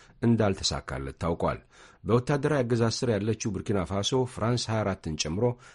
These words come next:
አምስት የሚሆኑ የፈረንሳይ ዜና ማሰራጫዎችን እና ጋዜጦችን ባለፉት ጥቂት ወራት ውስጥ አግዳለች። ይህ በእንዲህ እንዳለ የአሜሪካ ድምፅ በበኩሉ ዛሬ ባወጣው መግለጫ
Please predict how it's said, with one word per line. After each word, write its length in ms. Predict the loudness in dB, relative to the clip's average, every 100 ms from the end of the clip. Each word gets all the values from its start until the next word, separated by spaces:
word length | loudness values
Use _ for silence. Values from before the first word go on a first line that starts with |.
| -12
አምስት 360 | -6 0 0 0
የሚሆኑ 380 | 0 2 2 2
የፈረንሳይ 560 | 2 0 0 0 -2 -2
ዜና 180 | 0 0
ማሰራጫዎችን 840 | -2 -2 -4 -4 -2 -2 -2 -4
እና 200 | -2 -4 -6
ጋዜጦችን 600 | -6 -6 -6 -2 0 -2 -8 -14
ባለፉት 480 | 0 2 4 2 -2
ጥቂት 240 | -2 -2 -2
ወራት 260 | -4 -4
ውስጥ 200 | -4 -4 -4
አግዳለች። 600 | -4 -2 -2 -2 -4 -8 -16 _ _ 2
ይህ 160 | 4 6
በእንዲህ 340 | 4 4 4
እንዳለ 380 | 2 2 -2 0 0
የአሜሪካ 460 | 0 0 0 0 0
ድምፅ 200 | 0 0 0
በበኩሉ 380 | 0 0 0 -2 -2
ዛሬ 220 | -2 -2
ባወጣው 380 | -2 -4 -4 -6
መግለጫ 280 | -4 -4